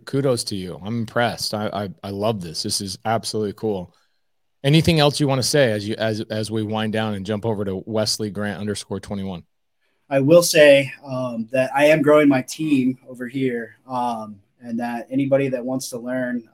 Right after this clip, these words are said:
Speaker 2: um, I'm more than welcome to, I'm more than willing to teach. So,
Speaker 1: Guys,
Speaker 2: I
Speaker 1: look, uh, look, go to Instagram. Okay. D-, d-, by the way, do this for, for us, guys. Imagine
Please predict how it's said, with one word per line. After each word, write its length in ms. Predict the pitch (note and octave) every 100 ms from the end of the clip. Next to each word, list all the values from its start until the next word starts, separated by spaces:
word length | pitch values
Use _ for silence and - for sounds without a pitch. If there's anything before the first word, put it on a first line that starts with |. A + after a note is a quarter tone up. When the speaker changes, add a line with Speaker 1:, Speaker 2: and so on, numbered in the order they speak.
| A2
Speaker 2:
um, 400 | A2 G#2 G#2 G2+ _ _ _ _ _ -
I'm 160 | A2+ A2+
more 220 | A#2+ B2
than 160 | A#2
welcome 320 | A2+ A2 A2+ G#2
to, 120 | A#2
I'm 120 | A#2
more 160 | B2 B2+
than 120 | A#2+
willing 240 | B2 A#2+
to 60 | A2
teach. 480 | - A#2 G2+ - - _ -
So, 360 | - G#2 G2+ - _ _ - _ C#3+
Speaker 1:
Guys, 260 | C#3+ A2+
Speaker 2:
I 40 | C3+
Speaker 1:
look, 220 | D#3 D3
uh, 200 | D3 C3+
look, 260 | C#3+ D#3 - - D#3
go 100 | D#3
to 80 | F3
Instagram. 540 | E3+ E3+ D3+ D#3 F3 _ _ _
Okay. 220 | - C3 C#3
D-, 320 | D#3 B2+ D3
d-, 640 | C#3 D3+ D3 D3+ - D#3+ - _
by 120 | E3+ F3
the 60 |
way, 100 | D3
do 160 | B2+ E3+
this 220 | C#3 -
for, 280 | A#2 G#2 -
for 220 | - G#2+ F2+
us, 120 | -
guys. 360 | G#2 G2+ - -
Imagine 640 | B2+ D3+ E3+ C#3 B2+ A2+